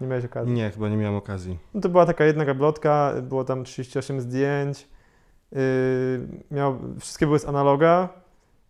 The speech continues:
Speaker 1: i bardzo byłem zadowolony z tej wystawy. Jakoś niedużo osób jej widziało, bo to było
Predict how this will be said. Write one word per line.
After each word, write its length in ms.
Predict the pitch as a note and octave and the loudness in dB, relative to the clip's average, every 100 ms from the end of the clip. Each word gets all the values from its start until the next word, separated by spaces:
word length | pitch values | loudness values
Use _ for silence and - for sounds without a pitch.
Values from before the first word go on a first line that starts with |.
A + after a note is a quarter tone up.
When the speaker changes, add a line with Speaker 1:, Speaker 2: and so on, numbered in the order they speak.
| - | -12
Speaker 1:
i 340 | D3 C3+ C3 | -8 -6 -4
bardzo 280 | C3+ C3 C3 | 0 0 -2
byłem 240 | B2+ C3 | -4 -4
zadowolony 440 | B2 C3+ B2 B2+ B2 | -4 -4 -4 -4 -6
z 40 | |
tej 140 | - B2+ | -6 -6
wystawy. 560 | B2 - C#3 C3 C#3 B2+ _ _ _ _ - | -8 -6 -6 -6 -10 -14 _ _ _ _ -8
Jakoś 220 | D3 F3 | -2 0
niedużo 280 | F3+ F3+ F3+ | 0 2 2
osób 220 | F3 E3+ | 2 2
jej 100 | D#3 | 0
widziało, 340 | D3+ C#3+ D#3 D#3 | 0 2 4 4
bo 160 | C#3+ | 0
to 120 | C#3 C3+ | -2 -4
było 260 | C3+ C#3 | 0 0